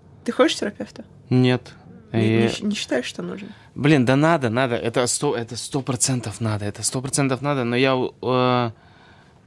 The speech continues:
Speaker 2: я начинаю, вот я собираюсь, пытаюсь собраться, такой все сижу и выбираю себе, э, эксперта. Там мне кто-то посоветовал, какой-то сайт,
Speaker 1: Ясно.
Speaker 2: типа.
Speaker 1: Ну, ясно, наверное.
Speaker 2: Нет, не ясно, не, это не ясно. Это
Speaker 1: Мгм.
Speaker 2: там через друзей, друзей.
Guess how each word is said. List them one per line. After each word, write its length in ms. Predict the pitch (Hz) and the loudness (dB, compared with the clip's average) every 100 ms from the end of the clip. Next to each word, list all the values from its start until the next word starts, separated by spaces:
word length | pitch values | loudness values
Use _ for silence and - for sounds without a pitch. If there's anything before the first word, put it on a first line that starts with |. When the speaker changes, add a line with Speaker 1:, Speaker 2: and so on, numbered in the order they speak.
| - - 80 101 | -20 -20 -14 -8
Speaker 2:
я 200 | 127 135 | 0 2
начинаю, 540 | 127 143 143 123 107 | 2 2 2 2 -2
вот 240 | 113 113 117 | -2 -2 0
я 200 | 110 104 | 0 -2
собираюсь, 520 | - 120 123 165 - | -2 2 2 2 -2
пытаюсь 300 | 104 123 110 | -2 0 0
собраться, 460 | - 113 139 143 | -2 0 0 -2
такой 200 | - 107 | -8 -10
все 180 | 104 113 | -8 -8
сижу 420 | 104 110 110 180 - | -6 -6 0 0 0
и 400 | 117 117 117 113 - | -4 -2 0 -2 -4
выбираю 540 | 110 120 117 123 147 | -6 -2 0 2 2
себе, 480 | 139 113 120 120 117 - | -2 -2 2 2 0 -8
э, 260 | 107 113 113 | -14 -14 -12
эксперта. 320 | - 110 98 - | -10 -8 -10 -12
Там 80 | 107 | -12
мне 160 | 107 107 | -10 -10
кто-то 300 | - 104 113 | -10 -8 -6
посоветовал, 480 | - 139 147 - | -2 -2 -2 -4
какой-то 280 | - - - | -8 -12 -8
сайт, 240 | - - 185 | -4 -2 0
Speaker 1:
Ясно. 360 | 185 - - | 0 0 -6
Speaker 2:
типа. 120 | - - - | -8 -14 -6
Speaker 1:
Ну, 100 | 180 | -2
ясно, 280 | 190 - 175 | 0 -2 -4
наверное. 260 | 190 196 | -4 0
Speaker 2:
Нет, 140 | 117 107 | 2 4
не 140 | 110 | 4
ясно, 240 | 107 - 101 | 2 0 -2
не, 180 | 101 | -2
это 300 | - - 110 | -2 -4 0
не 100 | 113 | 0
ясно. 280 | 104 101 - | 0 -2 -8
Это 100 | 107 | -6
Speaker 1:
Мгм. 80 | 101 | -2
Speaker 2:
там 140 | 110 107 | 0 0
через 260 | 107 107 | -2 -2
друзей, 300 | 104 107 110 | -2 0 0
друзей. 340 | 110 107 104 | 2 0 -2